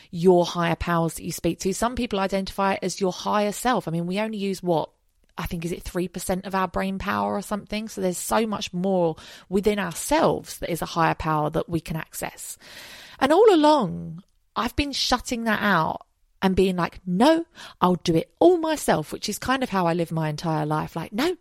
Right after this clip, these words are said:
I don't need anyone. I'll do it myself." And I've been shutting the universe out and not even, it hasn't even registered in me to ask the universe for help.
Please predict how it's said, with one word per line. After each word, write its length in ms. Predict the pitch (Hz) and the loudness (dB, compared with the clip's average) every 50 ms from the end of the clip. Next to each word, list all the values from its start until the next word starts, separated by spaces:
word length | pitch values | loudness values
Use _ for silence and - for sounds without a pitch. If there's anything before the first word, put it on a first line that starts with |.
| _ _ - | _ _ 2
I 40 | |
don't 140 | 285 349 302 | 2 4 4
need 160 | 277 302 302 | 4 2 2
anyone. 380 | 302 294 285 294 302 294 294 - | 2 2 0 0 -2 -2 -4 -6
I'll 160 | - 214 240 240 | -4 -4 -2 2
do 140 | - 233 | 4 4
it 100 | 233 226 | 4 4
myself." 480 | 208 214 208 - - 196 185 185 - - - - - - - - - - | 2 -2 -4 -2 0 0 0 0 -2 -6 -12 -20 -18 -18 -18 -8 0 2
And 100 | 208 214 | 4 4
I've 160 | 208 196 - | 4 2 0
been 120 | 220 214 | -4 -4
shutting 440 | 202 - - 233 220 - - 233 226 | -4 -2 0 0 -2 -2 -4 -6 -6
the 140 | 214 202 202 | -4 -2 -2
universe 440 | 196 190 185 175 185 175 175 - - | -2 -2 0 0 0 0 0 0 -2
out 200 | 185 170 160 - | -2 0 0 -2
and 260 | 185 180 170 170 175 | -2 -2 -2 -2 0
not 160 | 180 190 - | 0 -2 -2
even, 380 | - 208 202 175 196 185 185 190 - - - - - - - - _ - - - - | -2 -4 -4 -2 -2 -2 -2 -4 -6 -10 -16 -20 -20 -20 -20 -20 _ -20 -12 -4 -2
it 100 | 294 262 | -2 0
hasn't 300 | 240 254 262 240 277 285 | 0 -2 -2 -4 -4 -6
even 240 | 262 240 254 247 226 | -6 -6 -6 -2 0
registered 560 | 233 233 226 - 214 - - 202 185 170 - - | 0 0 0 -2 -6 -6 -4 -4 -4 -4 -4 -6
in 180 | - 175 170 165 | -6 -4 -2 -2
me 220 | 165 165 165 160 | -2 -2 -4 -4
to 160 | 160 - - - _ | -6 -8 -10 -8 _
ask 460 | - 190 170 175 170 160 - - - | 2 2 2 2 0 -4 -10 -12 -10
the 100 | - 185 | -8 -6
universe 540 | 175 165 175 170 165 156 165 165 160 156 - | -4 -4 -4 -4 -4 -2 -2 -2 -2 -2 -4
for 100 | - 165 | -6 -8
help. 460 | - - - 160 147 - - _ - | -8 -4 -4 -4 -4 -4 -4 _ -8